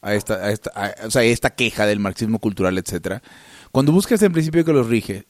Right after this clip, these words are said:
y cuando tratas de extenderlo,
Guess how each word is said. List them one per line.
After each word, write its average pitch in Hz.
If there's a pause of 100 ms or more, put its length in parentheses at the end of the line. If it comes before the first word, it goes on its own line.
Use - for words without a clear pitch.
y 151
cuando 123 (220)
tratas 156
de 175
extenderlo, 127